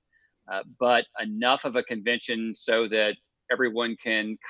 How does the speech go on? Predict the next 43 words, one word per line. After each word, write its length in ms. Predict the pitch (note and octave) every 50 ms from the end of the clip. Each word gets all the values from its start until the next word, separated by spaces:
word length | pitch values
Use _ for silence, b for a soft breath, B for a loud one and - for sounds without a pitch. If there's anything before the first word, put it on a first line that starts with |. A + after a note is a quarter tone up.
| -
kind 220 | - A2+ C3 B2+ B2+
of 100 | A#2+ -
save 340 | - - B2+ A2+ A2 G#2+
face 400 | - - A#2+ A2 A2+ A2+ - -
and 120 | G#2+ G#2+ G2+
say 580 | - - A2+ G#2 G#2 G#2 G#2 G#2 G#2 G2+ G2+ -
Charlotte 440 | - - B2+ A#2 A#2 A#2 A2 A2 A2 - -
had 380 | A2+ A2 G#2 G#2+ A2+ A2 A2+ A3 _ _ _ _ _ _ _ _ _ _ _ _ _ -
the 100 | B2 B2+
R 220 | - B2 B2 B2+
N 140 | B2+ B2 B2
C, 480 | A#2+ - - C#3 C3 C3+ C#3+ D3+ D#3 _ _ _ _ _ _ _ -
and 720 | - A#2 A#2 A#2+ A#2+ A#2+ A#2 A#2 A#2 A#2 A#2 A#2 A#2 A#2 B2+ _ _ _ -
maybe 280 | B2+ B2 A#2+ B2+ B2+ C3+
the 120 | B2 B2
president 440 | - - C3 B2+ C3 B2 B2+ B2 A#2
speaks 240 | - - C3 A#2 -
virtually, 420 | - C3 B2+ C3 - - C3+ B2+
maybe 280 | A#2+ A#2 A2+ A2+ A2+ A#2+
the 100 | A#2 A2+
president 440 | - A#2+ A#2+ A#2 A2 - A#2 A#2 A#2+
goes 440 | A#2 A2+ A2+ A#2 A2 G#2 - - - -
to 180 | A2+ A2+ A2
some 280 | - - - A2 G#2 G#2 G#2 G#2 _ _ _ _ -
football 320 | - B2 - - A#2+ A#2+
stadiums 540 | A#2 - - A#2+ A2+ A#2 A#2 A#2 A2+ G#2 -
in 60 | A2
the 100 | G2+ G2
region 540 | G2 A2+ B2 C3 B2 A#2+ B2+ B2 A#2+ A#2+ A#2+
and, 200 | A#2 A2+ A2 A#2+ - -
and 100 | A2+ A2+
speaks. 560 | - - - C3 B2+ B2+ C3 - - - -
Uh, 480 | - - A2 G#2+ G#2+ G#2+ G#2 G#2 G#2+ G#2+ - -
you 100 | A#2+ A#2
know, 100 | G#2 G#2
I 100 | G#2 G#2+
could 140 | - - -
certainly 280 | - B2 A#2 - -
see 280 | A#2 - - A2+ G#2+ G#2
a 60 | G2+
governor 340 | G2+ A2+ A2 A2+ A2 A2 G#2+
or 140 | G#2+ G#2+ G#2+ -
two 340 | - - G#2+ G#2 G#2 G#2